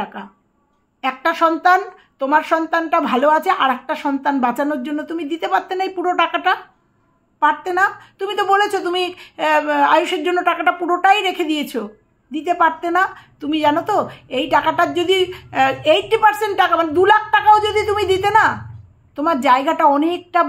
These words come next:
বড় হতো, তোমার মানসিকতার অনেকটা পরিচয় পাওয়া যেত। তুমি অন্তত একটা মহৎ কাজ করতে পারতে। তুমি এই টাকাটা দিয়ে ওই, উম, এই, এই মেয়েটিকে একটা বিরাট, একটা মাকে বিরাট একটা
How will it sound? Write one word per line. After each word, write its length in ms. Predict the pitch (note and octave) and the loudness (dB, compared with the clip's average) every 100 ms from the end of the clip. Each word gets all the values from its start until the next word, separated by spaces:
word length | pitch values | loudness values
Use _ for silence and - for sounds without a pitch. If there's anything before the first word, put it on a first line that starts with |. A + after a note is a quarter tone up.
| B3 | 0
বড় 160 | B3 D4+ | 0 0
হতো, 240 | C4 G#3+ A#3 G3+ _ _ _ - | -2 -8 -12 -14 _ _ _ -8
তোমার 180 | C4+ D4+ | 0 2
মানসিকতার 680 | C#4 C#4 D#4+ E4 E4+ E4 E4 D4+ | 2 0 -2 -2 0 2 2 2
অনেকটা 340 | F4 F#4 G4 | 0 -2 0
পরিচয় 460 | F4+ D4+ D#4+ F4+ F4+ | 0 0 2 4 4
পাওয়া 160 | F4 D4 B3 | 4 2 0
যেত। 180 | - G#2+ G#2+ _ _ _ _ _ _ _ _ _ - | -6 -10 -16 _ _ _ _ _ _ _ _ _ -8
তুমি 160 | D4 E4 D4+ - | -2 0 0 0
অন্তত 280 | D4+ D4+ E4+ E4 | 0 -2 2 2
একটা 280 | D4+ - F4+ F#4+ F#4 A#3+ | 2 2 2 4 4 4
মহৎ 360 | C#4 D4 E4 F4 - | 4 4 2 -2 2
কাজ 180 | D4+ D#4 D#4 | 2 2 0
করতে 220 | D#4+ D#4 | -8 -6
পারতে। 360 | D4 C#4+ - C#4 A#3 A3 _ _ _ _ - | -2 -2 -2 -6 -6 -8 _ _ _ _ -10
তুমি 120 | C#4+ D#4+ | -6 -2
এই 80 | D#4 | 0
টাকাটা 340 | C#4+ C#4+ D#4 E4 D4+ | 2 2 2 0 2
দিয়ে 200 | E4 F#4 G4 - _ _ | 2 2 0 -6 _ _
ওই, 160 | C4 D4 C#4+ | -4 -2 -2
উম, 140 | B3+ B3 A#3 A3+ A#3 C4+ | -4 -4 -4 -6 -8 -2
এই, 100 | D4 D4 - - | 0 0 -4 -4
এই 140 | C4+ D#4+ | -2 2
মেয়েটিকে 440 | D#4 E4 D#4+ F4+ F4+ F4 | 2 0 -2 -2 0 0
একটা 180 | - F4+ C#4+ | 2 0 4
বিরাট, 340 | F4 G4 G4 F#4+ D#4 | 2 4 0 -2 -4
একটা 160 | - D#4 | 0 2
মাকে 320 | D#4 D#4+ E4+ G4 D4 | 4 4 2 -4 -2
বিরাট 320 | D4 E4+ F#4 F#4 | 0 2 2 2
একটা 300 | F4+ F4+ | -2 2